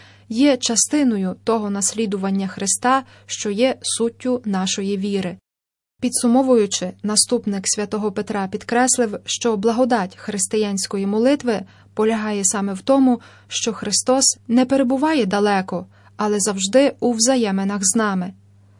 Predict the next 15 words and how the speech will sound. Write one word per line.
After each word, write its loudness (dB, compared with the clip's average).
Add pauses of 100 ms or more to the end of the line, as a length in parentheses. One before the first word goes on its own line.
(420)
Кожен 4
з -2
його 4
боголюдських 2
аспектів -2 (260)
може 4
стати 2
для 0
нас 0
місцем 2
спасіння 0
та -6
щастя. -2 (560)
Кожен 2
момент 2